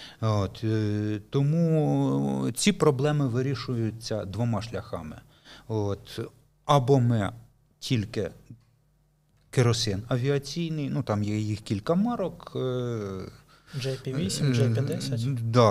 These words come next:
Speaker 1: а, але, е, якщо ми переходимо, е, на дизельне пальне, то це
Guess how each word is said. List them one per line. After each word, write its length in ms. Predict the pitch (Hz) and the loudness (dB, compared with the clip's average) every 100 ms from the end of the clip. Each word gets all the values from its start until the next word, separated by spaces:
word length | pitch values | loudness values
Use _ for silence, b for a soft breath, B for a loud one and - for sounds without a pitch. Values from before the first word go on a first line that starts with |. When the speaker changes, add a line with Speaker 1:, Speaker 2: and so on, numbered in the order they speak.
| 98 | 6
Speaker 1:
а, 340 | 92 135 117 110 | 2 0 -2 -2
але, 500 | - 147 135 113 95 82 - | 4 6 8 6 4 0 0
е, 600 | 120 117 117 117 117 110 113 - - | 4 6 6 6 4 0 -8 -12 -2
якщо 420 | 135 135 - 151 | 0 0 0 2
ми 140 | 139 | 2
переходимо, 1200 | 139 147 135 - 127 120 113 113 113 113 110 101 - - B B B B B - | 0 2 2 0 0 0 2 2 2 2 0 -4 -8 -20 B B B B B -2
е, 40 | 117 113 113 117 | 2 4 6 6
на 280 | 131 135 | 6 6
дизельне 540 | 120 123 113 123 131 135 | 6 4 4 4 4 2
пальне, 520 | 135 160 180 202 220 - | 2 2 4 4 0 -2
то 80 | 131 | -4
це 320 | - 127 120 | -2 -2 -2